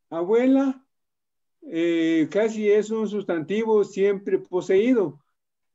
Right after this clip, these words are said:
Eh, watit, mi abuela. Watit.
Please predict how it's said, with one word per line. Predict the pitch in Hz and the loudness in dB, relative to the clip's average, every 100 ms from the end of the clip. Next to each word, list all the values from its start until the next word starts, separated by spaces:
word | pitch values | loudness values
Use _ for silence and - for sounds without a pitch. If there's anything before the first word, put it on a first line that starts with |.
| - _ | -20 _
Eh, | 156 165 160 | -4 -2 0
watit, | 156 160 156 247 185 135 _ _ _ _ - | 2 2 2 2 2 0 _ _ _ _ -14
mi | 160 175 | -2 -2
abuela. | 156 170 226 190 135 _ _ _ _ _ _ _ _ _ _ | 0 0 0 0 -6 _ _ _ _ _ _ _ _ _ _
Watit. | 165 165 165 226 180 135 | -6 -4 -2 0 2 0